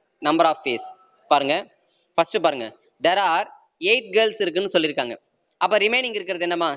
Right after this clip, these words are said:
செவன் பாய்ஸ்னு அர்த்தம். சரிங்களா? மொத்தம் டோட்டலா ஃபிஃப்டீன் மெம்பர்ஸ். ஓகேங்களா? இப்ப பாருங்க, the number of ways selecting six members. சிக்ஸ்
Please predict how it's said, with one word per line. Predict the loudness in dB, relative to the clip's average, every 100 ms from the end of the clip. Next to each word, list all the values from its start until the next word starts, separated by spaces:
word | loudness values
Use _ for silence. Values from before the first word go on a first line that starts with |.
| 0
செவன் | 0 0 0
பாய்ஸ்னு | 0 0 -4 -4
அர்த்தம். | -4 -8 _ _
சரிங்களா? | -6 0 2 2
மொத்தம் | 0 2
டோட்டலா | 2 0 -4
ஃபிஃப்டீன் | -6 -6 -4
மெம்பர்ஸ். | -4 -4 -4 -6 -6 _ _ -20 _ -2
ஓகேங்களா? | 2 2 2 0 -6 _ _ -4
இப்ப | 0 2
பாருங்க, | 2 0 0
the | 0 0
number | 2 2
of | 4 0
ways | 0
selecting | 0 0 -6 -10 -12 _ -12
six | -12 -8 -2
members. | 0 2 0 -2 0
சிக்ஸ் | 0 4